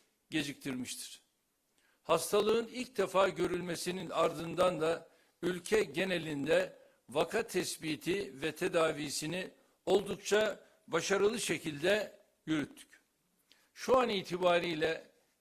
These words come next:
dünyada salgından etkilenenlerin tespit edilebilen sayısı bir milyon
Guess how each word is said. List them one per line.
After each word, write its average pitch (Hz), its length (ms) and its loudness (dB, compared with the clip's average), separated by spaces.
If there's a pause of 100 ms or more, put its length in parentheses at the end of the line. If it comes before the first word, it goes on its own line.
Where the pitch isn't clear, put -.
(140)
dünyada 196 760 2
salgından 190 920 2 (460)
etkilenenlerin 185 1200 0
tespit 220 540 -8
edilebilen 165 680 0
sayısı 175 680 -2 (460)
bir 220 260 -2
milyon 160 600 -2